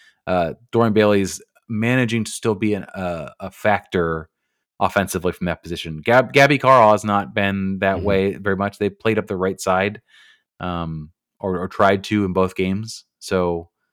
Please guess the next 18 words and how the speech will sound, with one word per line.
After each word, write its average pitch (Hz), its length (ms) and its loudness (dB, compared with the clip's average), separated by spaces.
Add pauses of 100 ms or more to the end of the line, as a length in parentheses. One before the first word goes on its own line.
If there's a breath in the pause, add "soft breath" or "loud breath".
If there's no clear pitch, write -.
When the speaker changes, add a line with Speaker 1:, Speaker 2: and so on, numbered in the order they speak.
(260)
Speaker 1:
that 98 120 -4
may 95 120 -2
be 92 160 0
a 90 40 0
real, 92 300 -4
one 95 300 -2
of 90 60 -4
the 90 60 -2
reasons 90 300 -2
why 90 100 0
she's 87 200 -8
being 87 160 -8
left 87 180 -8
out. 87 180 -2
Also 120 280 0
wanted 110 160 -2
to 98 100 -4
call 95 460 0